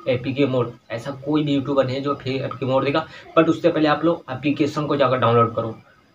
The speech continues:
जो application को डाउनलोड कर रहा है, वन थाउजेंड ऐड करो, game play करो, उसी को भाई मैं देने वाला हूँ एपीके मोड,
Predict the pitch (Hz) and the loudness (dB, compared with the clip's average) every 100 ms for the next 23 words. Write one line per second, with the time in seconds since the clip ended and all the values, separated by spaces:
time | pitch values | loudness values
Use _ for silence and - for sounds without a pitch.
0 | _ 131 151 147 147 147 170 160 165 117 | _ 0 2 2 2 0 0 0 0 0
1 | 120 131 156 151 139 127 135 135 131 127 | 0 4 2 4 0 2 4 2 0 -6
2 | 127 131 131 143 143 - 151 127 135 131 | -4 -6 -2 -2 0 0 0 0 -2 0
3 | 151 147 147 156 - 147 - 165 170 143 | -2 0 0 0 -4 -18 -4 0 2 2
4 | - 135 143 151 - _ _ _ - 135 | 0 0 0 -4 -10 _ _ _ -4 -4
5 | 123 127 131 131 135 127 123 135 151 | 0 0 2 0 -2 -4 -8 -4 -4